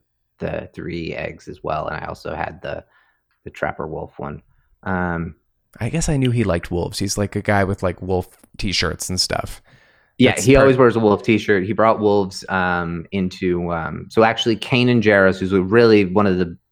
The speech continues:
Speaker 1: best characters, uh, created. I, I, he's a top fifteen character in Star Wars, in my opinion. Top ten, probably. He's one of the best characters created outside of films. Uh, and he doesn't come back as a Force ghost,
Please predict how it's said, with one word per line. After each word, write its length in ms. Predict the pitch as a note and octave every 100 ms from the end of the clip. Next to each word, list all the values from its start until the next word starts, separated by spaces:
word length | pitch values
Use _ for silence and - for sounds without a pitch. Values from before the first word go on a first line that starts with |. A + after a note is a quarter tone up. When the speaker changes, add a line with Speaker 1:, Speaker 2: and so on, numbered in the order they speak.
| _ -
Speaker 1:
best 340 | G#2+ G2 -
characters, 760 | - F#2+ F2+ - F2+ F2 - -
uh, 300 | E2+ E2+ E2 E2
created. 560 | - G2 F2+ F2 E2+ - _ _ _ _ _ -
I, 40 |
I, 420 | A2 G#2 D#3+ D#2 -
he's 240 | F#2+ C3+
a 40 | C#3+
top 260 | D#3+ C#3+
fifteen 280 | C#3 C3 A2+
character 320 | G2 F2 -
in 80 | E2+
Star 220 | - E2+
Wars, 180 | E2 D#2+
in 60 | E2
my 100 | D#2+
opinion. 280 | - F2+
Top 200 | F2 A2
ten, 200 | - F2+ E2+
probably. 440 | E2 D#2+ D#2+ E2
He's 140 | E2
one 60 | A2+
of 20 |
the 60 | G2
best 200 | F#2 -
characters 340 | E2+ E2 F2
created 380 | - F2 E2 E2+
outside 360 | E2+ - - D#2+
of 80 | -
films. 360 | - E2+ E2 - _ - _ _ _ _
Uh, 340 | - F2+ E2+ E2+ -
and 440 | G2 F#2 F2+ - _ _ -
he 540 | - - - C#3 C#3
doesn't 480 | G#2 A2 G#2 A2+ G2
come 260 | - F#2+ E2+
back 440 | F2+ E2+ D#2+ - -
as 140 | F#2
a 60 | E2+
Force 380 | - B2 A#2 -
ghost, 500 | F2 E2 D2 -